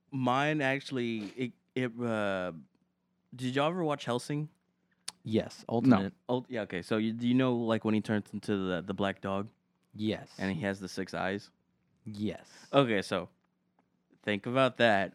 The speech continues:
Speaker 2: Mm-hmm.
Speaker 1: but <clears throat> it's in the form of, like, a camel-looking thing or, like,
Speaker 2: Okay,
Speaker 1: a horse.
Speaker 2: you made that, like, a lot less scary now.
Speaker 1: But no, okay, but this
Speaker 2: <laughs>
Speaker 1: camel is, like, just full of, like, long hair running.
Speaker 2: <laughs> I'm sorry.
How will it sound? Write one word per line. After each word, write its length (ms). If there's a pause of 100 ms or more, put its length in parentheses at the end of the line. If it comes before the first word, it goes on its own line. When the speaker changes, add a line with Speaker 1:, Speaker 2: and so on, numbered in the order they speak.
(320)
Speaker 2:
Mm-hmm. 340
Speaker 1:
but 400 (360)
<clears throat> 340
it's 540
in 200
the 80
form 400
of, 160
like, 200
a 40
camel-looking 1300
thing 300 (180)
or, 140
like, 160
Speaker 2:
Okay, 160
Speaker 1:
a 40
horse. 220
Speaker 2:
you 40
made 200
that, 180
like, 180
a 40
lot 340
less 200
scary 460
now. 300 (580)
Speaker 1:
But 160
no, 240
okay, 200
but 280
this 300
Speaker 2:
<laughs> 40
Speaker 1:
camel 440
is, 180
like, 160
just 220
full 340
of, 180
like, 180
long 520
hair 400 (120)
running. 440 (360)
Speaker 2:
<laughs> 360
I'm 360
sorry. 380